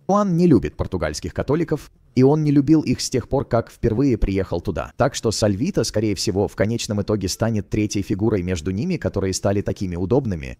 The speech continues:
Это сильно изменит динамику. Ещё не видели сводного брата Торанаги на экране, поэтому мне интересно посмотреть, как пройдёт эта встреча и что именно произойдёт. Я объяснил, что, по моему мнению, должно произойти. Я просто надеюсь, что я действительно всё понял правильно,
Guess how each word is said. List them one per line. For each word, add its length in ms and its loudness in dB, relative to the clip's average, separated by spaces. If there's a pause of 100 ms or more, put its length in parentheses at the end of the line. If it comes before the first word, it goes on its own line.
Это 240 2
сильно 400 -2
изменит 340 -6
динамику. 640 -6 (180)
Ещё 240 -2
не 160 0
видели 300 2
сводного 480 0
брата 320 0
Торанаги 420 -4
на 160 -6
экране, 400 -6 (180)
поэтому 300 2
мне 180 -2
интересно 420 -2
посмотреть, 520 -2
как 180 -4
пройдёт 380 0
эта 160 -4
встреча 480 -4
и 100 -4
что 220 -2
именно 260 -2
произойдёт. 600 -6 (180)
Я 180 4
объяснил, 400 -2
что, 320 0
по 140 -4
моему 260 -4
мнению, 320 -6
должно 340 -6
произойти. 640 -6 (280)
Я 120 2
просто 280 0
надеюсь, 360 0
что 200 -4
я 260 0 (280)
действительно 580 -4
всё 160 -6
понял 240 -4
правильно, 520 2